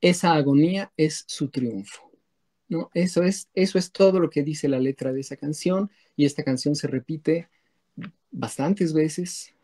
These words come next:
eh, y, y, pues, esa, esa es la, la, la cuestión de la canción. Eh, pues, en cuanto a la forma de la canción, normalmente una canción son verso y coro, y tienen más versos, pero aquí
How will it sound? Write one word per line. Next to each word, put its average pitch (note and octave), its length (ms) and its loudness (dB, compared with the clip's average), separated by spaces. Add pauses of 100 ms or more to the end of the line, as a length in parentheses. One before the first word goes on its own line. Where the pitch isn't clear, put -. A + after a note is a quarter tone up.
eh, B2+ 640 -4 (440)
y, A#2 480 -6
y, B2+ 140 -2
pues, B2+ 280 -4
esa, D3+ 320 4
esa F3 260 0
es E3 180 -2
la, C3+ 260 0
la, C3+ 240 -4
la C3+ 200 -4
cuestión D3+ 320 -2
de E3 80 4
la E3+ 80 0
canción. G3+ 440 -2
Eh, G#3+ 200 -6
pues, G#3 140 0
en G3 120 6
cuanto F3 220 2
a E3+ 40 6
la E3+ 100 0
forma A3 260 2
de G3+ 60 0
la F3 80 -2
canción, F3 320 -6
normalmente G3 540 -6
una F3+ 120 -8
canción D#3 320 -4
son D#3 220 0
verso D3+ 260 2
y C#3 60 -2
coro, D3 460 4 (400)
y C3 80 -4
tienen C#3 340 8
más C3 300 6
versos, C3+ 440 0
pero C#3 220 4
aquí F3+ 480 -2